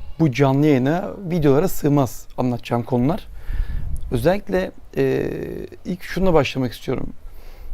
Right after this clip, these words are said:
Az önce, az önce dediğim aslında bir yarım saat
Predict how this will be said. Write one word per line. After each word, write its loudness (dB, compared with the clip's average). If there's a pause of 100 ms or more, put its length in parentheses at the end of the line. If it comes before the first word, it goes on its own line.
(220)
Az 2
önce, 2
az -2
önce -2
dediğim 2
aslında -4
bir 0 (280)
yarım 2
saat -2